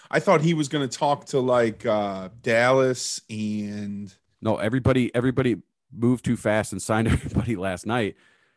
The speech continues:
Speaker 2: So he didn't get the chance. He didn't get the chance to talk to anybody. And so that's, I think that, in, in, uh, you know, he ends up back in L A.
Speaker 1: Did he sign a one and one with the Clippers?
Speaker 2: I believe so. Yeah. I'm
Speaker 1: They're
Speaker 2: trying to, I'm
Speaker 1: basically
Speaker 2: trying to
Speaker 1: gonna
Speaker 2: find it
Speaker 1: pay,
Speaker 2: now, but
Speaker 1: they're gonna pay him to become a f-,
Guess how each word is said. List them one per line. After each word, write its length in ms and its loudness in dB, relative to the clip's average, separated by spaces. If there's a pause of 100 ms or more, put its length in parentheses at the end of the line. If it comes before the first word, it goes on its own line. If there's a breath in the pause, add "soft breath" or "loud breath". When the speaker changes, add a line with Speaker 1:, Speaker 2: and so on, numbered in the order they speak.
(100)
Speaker 2:
So 120 0
he 100 6
didn't 160 4
get 120 0
the 60 -10
chance. 360 -2
He 80 0
didn't 120 0
get 100 -4
the 40 -2
chance 260 -2
to 40 -20
talk 280 0
to 40 -4
anybody. 580 -4
And 240 -6
so 120 -4
that's, 280 -4
I 120 -4
think 220 -6
that, 120 -6
in, 180 -6
in, 220 -4
uh, 100 -10 (400)
you 120 -6
know, 60 -6
he 140 0
ends 140 -4
up 140 -8
back 200 -4
in 80 -8
L 160 -8
A. 60 -8
Speaker 1:
Did 120 0
he 120 0
sign 300 2
a 80 4
one 240 2
and 100 0
one 200 0
with 120 -4
the 80 -12
Clippers? 600 -4 (220)
Speaker 2:
I 100 4
believe 340 2
so. 160 2
Yeah. 200 0
I'm 100 -6
Speaker 1:
They're 160 6
Speaker 2:
trying 100 8
to, 60 6
I'm 60 8
Speaker 1:
basically 480 4
Speaker 2:
trying 220 0
to 60 2
Speaker 1:
gonna 60 -10
Speaker 2:
find 160 0
it 40 0
Speaker 1:
pay, 60 -4
Speaker 2:
now, 200 -2
but 200 -10
Speaker 1:
they're 140 6
gonna 180 0
pay 320 -2
him 280 -2
to 60 -8
become 360 -4
a 20 -6
f-, 200 -16